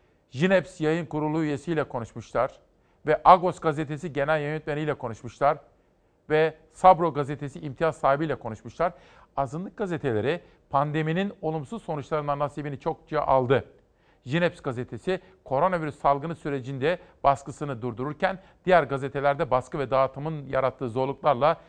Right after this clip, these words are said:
mücadele etmeye devam ediyor diyor. Bakın bu da salgının bizi karşı karşıya bıraktığı. Yerel gazeteler, azınlık gazetelere, demokrasinin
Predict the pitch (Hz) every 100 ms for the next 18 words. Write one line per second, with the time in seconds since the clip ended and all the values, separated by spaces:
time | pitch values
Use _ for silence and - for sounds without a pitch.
0 | _ 135 135 143 135 143 131 147 131 127
1 | 147 139 123 139 127 131 107 - 131 -
2 | 131 131 170 185 _ _ - - 135 135
3 | 123 131 160 160 _ _ _ _ _ _
4 | 131 113 143 - 139 135 - 131 - 135
5 | 127 120 - 131 110 - - _ _ -
6 | 135 147 190 147 139 151 147 147 139 -
7 | - _ _ - 147 131 156 - 147 135
8 | 143 139 143 123 - _ _ _ _ _
9 | - 156 156 160 156 - 151 170